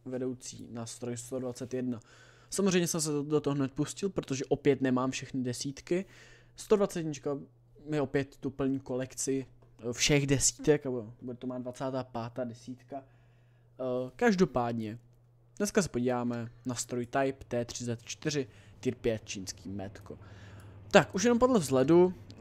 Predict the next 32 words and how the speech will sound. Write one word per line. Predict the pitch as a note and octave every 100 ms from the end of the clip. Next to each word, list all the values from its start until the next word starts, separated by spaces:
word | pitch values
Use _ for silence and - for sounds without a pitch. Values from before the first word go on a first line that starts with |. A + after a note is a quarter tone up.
| B2+
a | C#3 C#3
podle | E3+ F3+
názvu | D#3+ D3+ D3 D#3+
asi | D3 -
můžeme | D#3+ E3 E3+
soudit, | - C3 B2+ C#3
že | C#3
se | -
to | - C#3+
jedná | C#3 C#3
o |
přesnou | - C3 D3 C#3
kopii | C#3 - D3 C#3+ C#3+ C3 B2
sovětské | - C3+ C#3 - - C#3+
T | C#3+
třicet | C3+ - D3+ D3 -
čtyřky. | - C#3+ - - D3+ D3+
Eh, | - - - - - - C3+ C3+ C3+ C3+ C3 B2
i | D3+
to | D#3
dílo | C#3+ D#3+
tam | E3 E3+
je | F3
podobné, | E3+ E3 D#3+ D#3 D#3+ D#3
ovšem, | D3 - D3+ D3 C#3+ A2
nebo | C#3+ C3+ A#2 - - - -
to | -
dílo | D3 C#3+
tam | D3+
je | C#3+
takřka | D3+ - D3+
stejný, | - - C3+ D#3 F3